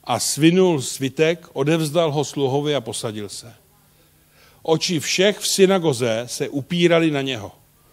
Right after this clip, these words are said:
Začal jim tedy říkat: "Dnes se naplnilo toto písmo ve vašich uších."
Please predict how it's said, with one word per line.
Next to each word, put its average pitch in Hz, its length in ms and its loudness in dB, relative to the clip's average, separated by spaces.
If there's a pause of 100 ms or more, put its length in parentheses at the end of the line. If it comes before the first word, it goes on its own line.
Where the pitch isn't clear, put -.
(380)
Začal 180 320 2
jim 185 160 2
tedy 196 240 4
říkat: 170 340 0
"Dnes 151 440 2
se 220 80 0
naplnilo 190 500 2
toto 175 240 0
písmo 165 400 -8
ve 170 100 -2
vašich 156 360 -6
uších." - 480 -16